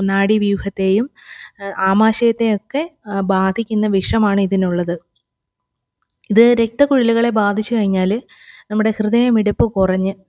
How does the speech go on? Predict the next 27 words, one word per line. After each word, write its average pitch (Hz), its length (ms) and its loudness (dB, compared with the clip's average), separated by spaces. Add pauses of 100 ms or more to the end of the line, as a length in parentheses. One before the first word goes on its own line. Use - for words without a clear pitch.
(360)
ആ, 202 100 -6
പെട്ടെന്ന് 214 460 0
തന്നെ 214 280 0 (200)
നമുക്ക് 202 380 -4
അപകടം 196 420 -2
സംഭവിക്കും. 190 540 0 (560)
ഈ 226 140 4
ഒരു 240 140 6
ചെടി 254 340 2
നമ്മുടെ 247 280 -2
വീട്ടിൽ 240 360 -2
നട്ടു 247 280 -4
വളർത്തുമ്പോൾ 233 540 -2 (100)
വളരെയധികം 214 760 -2
ശ്രദ്ധിക്കണം. 185 600 -4 (260)
അപ്പോൾ - 200 -8
അറിയാതെ 208 460 2
കുട്ടികളൊക്കെ 220 580 -2
ഇതിൻ്റെ 214 320 -2
കായയും 196 720 0
ഇലയും 196 360 -6
ഒക്കെ 240 240 -12
ചവയ്ക്കാനുള്ള 220 640 -4
സാധ്യത 214 360 -2
കൂടുതലാണ്. 208 440 0
ഇതിൻ്റെ 202 240 -2
പൂക്കളൊക്കെ, 220 560 -6